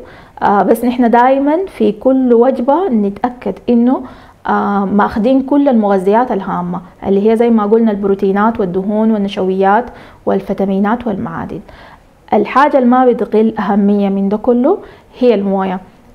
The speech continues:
الإنسان لازم يشرب في اليوم من اتنين لتر لتلاتة لتر موية في اليوم. آه، أهميتها ما بتقل من، آه، من الأكل والشراب، مواعيد الوجبات،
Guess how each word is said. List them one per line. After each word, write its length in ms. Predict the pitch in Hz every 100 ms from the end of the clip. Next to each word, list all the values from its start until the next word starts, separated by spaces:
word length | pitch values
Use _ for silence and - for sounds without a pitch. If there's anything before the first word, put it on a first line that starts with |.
| -
الإنسان 760 | 202 202 196 214 214 254 269 277
لازم 300 | 262 262 233 -
يشرب 280 | - -
في 140 | - 208
اليوم 360 | 202 220 269
من 120 | 302 214
اتنين 400 | 202 220 240 233
لتر 300 | 247 330 427 - - -
لتلاتة 460 | 196 202 226 233
لتر 240 | 233 247 220
موية 220 | 220 226
في 100 | -
اليوم. 260 | 180 180 208 - - - - - _ -
آه، 40 | 202
أهميتها 640 | 202 190 202 214 233 233
ما 140 | 220 214
بتقل 460 | 190 180 202 196
من، 440 | 190 185 185 180 180
آه، 220 | 185 180
من 200 | 190 190
الأكل 360 | 170 220 214
والشراب، 500 | 190 190 - 190 214
مواعيد 380 | 262 196 196 202
الوجبات، 540 | 190 190 190 190 202